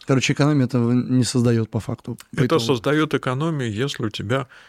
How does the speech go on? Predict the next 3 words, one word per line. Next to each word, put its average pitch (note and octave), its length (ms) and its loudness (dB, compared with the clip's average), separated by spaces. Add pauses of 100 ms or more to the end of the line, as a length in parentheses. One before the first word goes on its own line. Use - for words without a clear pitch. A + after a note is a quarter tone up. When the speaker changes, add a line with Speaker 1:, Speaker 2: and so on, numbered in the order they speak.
(260)
Speaker 2:
очень A#2+ 340 0
высоконагруженное F#2 1200 -8 (200)
решение. F#2 640 -8